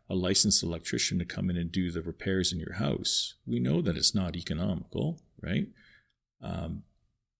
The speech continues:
and in our, in our industry, we don't have anything like that that governs us and oversees us. So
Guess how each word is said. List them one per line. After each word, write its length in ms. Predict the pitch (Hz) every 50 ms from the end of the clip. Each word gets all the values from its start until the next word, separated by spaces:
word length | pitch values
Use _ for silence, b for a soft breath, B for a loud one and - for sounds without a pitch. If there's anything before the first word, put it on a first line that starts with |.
| _ _ _ _ _ _ _ -
and 380 | - 98 95 95 92 90 90 - - _ _ _ _ _ _ _ _ _ _
in 200 | - - 104 101
our, 180 | 95 90 90 90 - -
in 120 | - 104 101
our 160 | 98 120 139
industry, 640 | 131 104 85 71 - - - - 82 82 87 95 - - _ -
we 160 | - 101 98
don't 220 | 101 113 120 - - - 104
have 260 | - - 104 98 95
anything 320 | 98 101 101 95 - 95 87
like 240 | 87 87 87 85 -
that 180 | 87 73 73
that 220 | - 95 87 - -
governs 420 | 82 85 90 107 113 113 - -
us 300 | - 190 190 - - - -
and 140 | 95 92 -
oversees 680 | 82 95 92 - 85 82 - - - 95 101 110 95 82
us. 160 | 73 71 -
So 460 | - - - 101 95 95 92 92 -